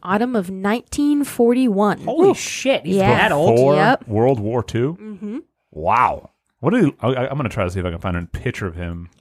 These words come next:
Speaker 3: from his debut.
Speaker 1: He
Speaker 2: That's
Speaker 1: looks real goofy.
Speaker 2: That's crazy.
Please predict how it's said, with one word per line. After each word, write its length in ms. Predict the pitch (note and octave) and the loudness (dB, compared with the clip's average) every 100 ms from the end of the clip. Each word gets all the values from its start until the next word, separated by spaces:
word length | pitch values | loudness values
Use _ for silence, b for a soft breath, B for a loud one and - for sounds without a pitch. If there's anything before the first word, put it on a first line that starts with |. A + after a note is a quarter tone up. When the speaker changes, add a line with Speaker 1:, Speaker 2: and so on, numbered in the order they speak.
| _ | _
Speaker 3:
from 120 | F#2+ E2+ | -12 -12
his 100 | D#2+ | -10
debut. 360 | F2+ E2+ F2 | -8 -6 0
Speaker 1:
He 80 | F#3+ | 2
Speaker 2:
That's 280 | G#3 A#3 - | 2 0 -4
Speaker 1:
looks 20 | |
real 460 | G3 G#3 A#3 G#3+ F#3+ | -2 0 2 2 0
goofy. 420 | E3 - G2+ G#2+ | -4 -6 -8 -4
Speaker 2:
That's 260 | D3 F3+ - | -2 -2 -4
crazy. 600 | - A#2+ D3 A2+ A2 | -14 -8 -8 -8 -14